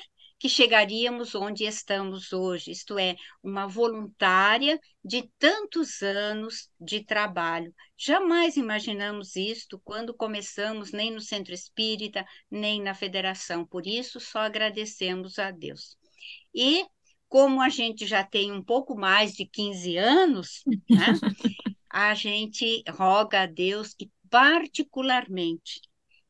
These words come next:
do início de dezembro para cá, temos pedido a Deus que nos permita mais um tempo sobre a terra para darmos continuidade a esse trabalho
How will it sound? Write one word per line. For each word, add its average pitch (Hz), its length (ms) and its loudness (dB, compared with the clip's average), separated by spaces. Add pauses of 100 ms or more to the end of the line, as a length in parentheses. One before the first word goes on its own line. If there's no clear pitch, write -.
do 202 140 -8
início 208 420 -6
de 185 140 -6
dezembro 180 580 -4
para 160 360 -4
cá, 190 420 -2
temos 185 380 -10
pedido 170 420 -6
a 165 60 -6
Deus 165 420 -6
que 220 140 -10
nos 196 200 -12
permita 190 800 -6 (540)
mais 262 560 2
um 294 140 4
tempo 196 720 -4 (420)
sobre 208 800 -4 (300)
a 170 120 -2 (140)
terra 185 600 0 (300)
para 202 480 4
darmos 190 640 -2
continuidade 208 1080 0
a 180 80 0
esse 180 260 -6
trabalho 175 800 -2